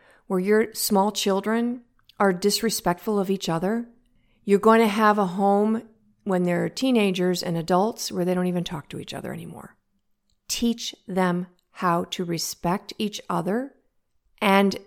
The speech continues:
actually demand it. Demand respect. And if they can't be respectful, then they need to be isolated for a portion of time so that they understand how important it is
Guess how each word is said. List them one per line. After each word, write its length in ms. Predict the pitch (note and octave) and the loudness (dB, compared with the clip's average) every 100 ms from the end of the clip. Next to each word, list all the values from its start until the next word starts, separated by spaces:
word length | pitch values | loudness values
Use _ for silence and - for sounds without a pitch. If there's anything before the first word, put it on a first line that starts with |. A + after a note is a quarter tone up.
| - | -10
actually 340 | G3 - A#3+ A3+ | -10 -4 -2 0
demand 520 | G3+ F#3 E3+ F#3 F3+ | 2 2 2 0 -4
it. 260 | - - - _ - | -8 -16 -20 _ -4
Demand 840 | F3+ F3 F3+ F#3+ F#3 E3 E3 - - | 0 2 4 4 4 2 -4 -8 -8
respect. 580 | E3 - - C#3 _ - - - | -6 -6 -8 -14 _ -20 -14 -2
And 160 | F3+ | 4
if 120 | G3+ | 4
they 120 | G#3 G3+ | 4 -2
can't 320 | - A3+ A#3+ | 0 0 2
be 100 | A#3 | 0
respectful, 920 | G#3 G#3 - F3+ F3+ - B3 B3+ C4 - - _ _ - | 0 -2 -2 -4 -6 -2 -2 0 -4 -12 -20 _ _ 0
then 280 | G3 F#3+ G3 | 2 2 -2
they 120 | F#3+ | -2
need 180 | G3+ G3+ | 0 0
to 60 | G#3+ | 0
be 140 | A#3+ | -2
isolated 500 | A3+ B3+ D#4 D4+ A#3+ | 0 -2 -2 -4 -4
for 160 | - F#3+ | -4 -6
a 60 | |
portion 340 | F3+ F#3 F3 F3 | -4 -6 -4 -6
of 120 | D#3+ | -6
time 380 | F#3 D#3 E3 E3 | -8 -8 -10 -14
so 160 | - F#3+ | -6 -4
that 120 | F#3+ | -2
they 140 | G#3+ - | -4 -2
understand 720 | G#3+ B3+ C4+ B3 - B3 A#3 | -2 0 -2 -4 -2 0 -2
how 240 | G#3+ C#4 | -2 -4
important 720 | B3 A3+ A3 - C4 - F#3+ F#3 | 0 -2 -4 -4 -4 -2 -4 -4
it 180 | G3 F#3 | -4 -2
is 580 | A3 A3 F3+ F#3 G#3+ | 2 4 2 0 -6